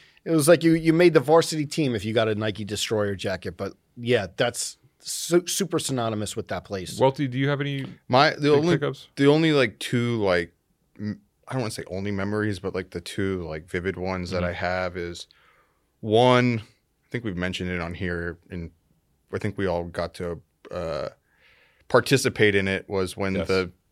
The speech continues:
Speaker 3: Virgil, the ten, first release,
Speaker 2: Mm-hmm.
Speaker 3: Nike hit us up and said, "Pick which one you want."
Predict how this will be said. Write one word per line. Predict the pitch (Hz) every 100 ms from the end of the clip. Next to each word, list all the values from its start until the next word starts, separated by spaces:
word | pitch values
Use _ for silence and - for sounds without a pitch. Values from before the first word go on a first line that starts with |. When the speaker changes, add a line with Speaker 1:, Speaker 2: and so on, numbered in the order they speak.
| _ _
Speaker 3:
Virgil, | - 110 110 107 104 101
the | 92
ten, | 85 - 101 98 95 87 _ _ _ _ _
first | 104 95 98
release, | 95 98 92 -
Speaker 2:
Mm-hmm. | 101 101 90 _ _ _ _ _ -
Speaker 3:
Nike | 95 98 98 98 95
hit | 98
us | 90 -
up | 98 98 90
and | 85
said, | 85 87 87 80 - _ _ _ -
"Pick | - -
which | 90
one | 90 87
you |
want." | 87 90 92 92 _